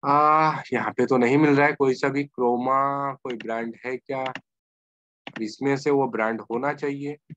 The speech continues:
अभी अनब्रांडेड नहीं ले रहा है, तो या फिर वो ब्रांड रजिस्टर आपको करना पड़ेगा। चलो एक डाल देते हैं,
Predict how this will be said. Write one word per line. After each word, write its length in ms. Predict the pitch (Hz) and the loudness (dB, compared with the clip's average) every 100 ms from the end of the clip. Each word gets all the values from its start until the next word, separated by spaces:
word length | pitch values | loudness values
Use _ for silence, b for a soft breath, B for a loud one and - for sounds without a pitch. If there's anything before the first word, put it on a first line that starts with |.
| _ - | _ -10
अभी 100 | 117 | -6
अनब्रांडेड 640 | 117 120 131 139 143 131 | -4 -4 -2 0 0 -2
नहीं 220 | 110 107 | -6 -10
ले 160 | 127 127 | -8 -8
रहा 100 | 123 | -8
है, 60 | |
तो 240 | 123 _ 113 | -12 _ -4
या 160 | 117 | -4
फिर 180 | - 127 | -4 -2
वो 100 | 131 | -2
ब्रांड 340 | 117 117 113 110 | -2 -2 -2 -4
रजिस्टर 380 | 104 151 127 | -6 -8 -6
आपको 240 | 120 - 123 | -6 -8 -10
करना 260 | 120 120 | -10 -8
पड़ेगा। 340 | 117 120 117 117 _ - - _ - - _ _ - - _ _ - - _ _ - - _ _ _ _ _ _ _ _ _ _ - - - - - - _ _ _ - | -8 -8 -8 -12 _ -18 -18 _ -16 -16 _ _ -20 -20 _ _ -20 -20 _ _ -20 -20 _ _ _ _ _ _ _ _ _ _ -20 -20 -20 -16 -16 -16 _ _ _ -12
चलो 180 | 135 117 | -10 -10
एक 80 | 117 | -12
डाल 220 | 101 87 85 | -8 -8 -8
देते 240 | - - | -14 -20
हैं, 220 | _ _ | _ _